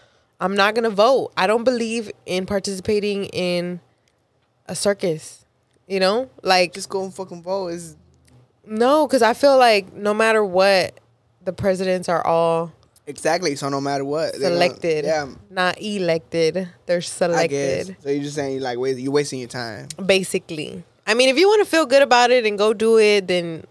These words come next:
Speaker 1: be my guest. That's your choice. But me personally, I just feel like, eh. And I think a lot of people feel like that. Like, my one little vote is not gonna matter.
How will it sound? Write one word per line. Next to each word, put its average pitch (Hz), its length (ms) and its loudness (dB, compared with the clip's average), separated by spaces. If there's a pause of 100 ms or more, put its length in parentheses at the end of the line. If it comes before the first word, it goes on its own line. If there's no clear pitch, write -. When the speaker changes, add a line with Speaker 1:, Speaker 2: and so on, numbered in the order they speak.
(220)
Speaker 1:
be 214 140 -6
my 196 160 0
guest. 160 320 0
That's - 460 -4
your 160 240 -2
choice. 156 360 -4
But 156 360 -4 (560)
me 254 200 -4
personally, 220 480 -2
I 190 80 2
just 190 140 -8
feel 196 120 -4
like, 185 120 -2
eh. 220 220 -4 (1700)
And 220 100 -2
I 247 40 4
think 349 160 0
a 339 40 4
lot 233 160 6
of 226 80 2
people 226 220 -2
feel 190 160 2
like 160 180 0
that. 101 300 -4
Like, - 380 -4 (240)
my 185 460 -2
one 180 300 0
little 175 180 2
vote 160 260 0
is 160 140 -8
not 156 220 -4
gonna 151 140 -4
matter. 156 420 -4